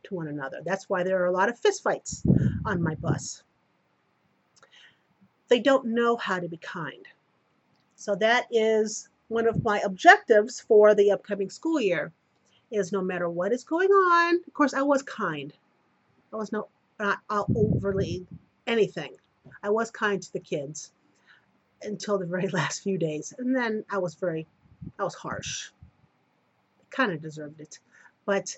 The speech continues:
this year, I'm, I'm going in with the intention, that's my intention for the school year, is to be kind and show these children what kindness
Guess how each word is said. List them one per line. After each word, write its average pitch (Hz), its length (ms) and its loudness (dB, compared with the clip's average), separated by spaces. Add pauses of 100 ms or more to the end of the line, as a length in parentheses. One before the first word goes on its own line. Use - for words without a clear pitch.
(140)
this 285 320 -2
year, 202 340 4
I'm, 185 400 -2 (200)
I'm 190 120 -4
going 220 260 -2
in 226 60 -2
with 214 100 -8
the 196 200 -8
intention, 180 640 -4
that's 190 220 -4
my 202 100 -2
intention 202 600 -6
for 190 140 -8
the 185 60 -10
school 208 280 -2
year, 156 220 -4 (580)
is - 140 -4
to - 100 -16
be 185 100 -4
kind 208 680 -2
and 190 160 -6
show 214 220 -6
these 202 220 -4 (120)
children 190 540 0 (560)
what 220 160 -4
kindness 254 580 -2